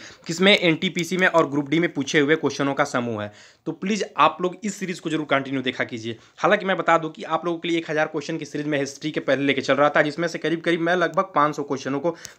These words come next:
करा चुका था। उसका पाँच सौ जो था, उसको मैं बाद में करा दूंगा। आप लोगों के वो all exam के लिए थे, ये भी आप लोगों के लिए all exam के लिए इंपॉर्टेंट होने वाला है, क्योंकि कोई सब्जेक्ट किसी के लिए नहीं होता है कि कोई क्वेश्चन किसी के लिए नहीं फिक्स होता है कि यही एग्जाम में इस क्वेश्चन को पूछा जाएगा।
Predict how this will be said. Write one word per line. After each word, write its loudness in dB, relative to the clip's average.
करा 6
चुका -6
था। -6
उसका 0
पाँच 6
सौ 2
जो 2
था, 4
उसको -6
मैं 2
बाद 4
में -4
करा 2
दूंगा। -2
आप 0
लोगों -2
के -4
वो 0
all 2
exam 2
के -4
लिए 0
थे, -6
ये -2
भी 4
आप 2
लोगों 0
के -6
लिए 2
all 0
exam 2
के -6
लिए -2
इंपॉर्टेंट -2
होने -2
वाला 4
है, -2
क्योंकि -2
कोई 0
सब्जेक्ट -2
किसी -10
के -4
लिए 2
नहीं 2
होता 2
है 4
कि -2
कोई 2
क्वेश्चन 2
किसी 0
के 0
लिए 4
नहीं 2
फिक्स -2
होता 4
है 6
कि -4
यही 2
एग्जाम 2
में 0
इस -4
क्वेश्चन -4
को -10
पूछा -2
जाएगा। 0